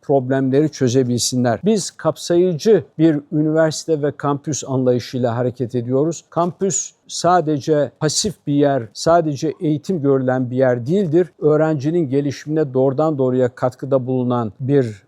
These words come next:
öğretim aracıdır. O nedenle gerek üniversitemizde gerekse kampüsümüzde kapsayıcı bir anlayışla hareket ediyoruz ve kampüs etkinliklerimiz,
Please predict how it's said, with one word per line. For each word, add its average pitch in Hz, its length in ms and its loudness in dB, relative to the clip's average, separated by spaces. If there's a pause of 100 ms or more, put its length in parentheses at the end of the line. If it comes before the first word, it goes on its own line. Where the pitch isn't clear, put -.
öğretim 147 720 2
aracıdır. 127 680 -2 (140)
O 160 140 0
nedenle 139 640 2 (100)
gerek 156 320 2
üniversitemizde 135 840 -2
gerekse 127 540 0
kampüsümüzde 127 1000 0 (100)
kapsayıcı 156 840 -2
bir 135 240 0 (160)
anlayışla 139 600 0
hareket 123 380 -4
ediyoruz 135 460 -2
ve 143 80 0
kampüs 147 640 -6
etkinliklerimiz, 135 1080 -2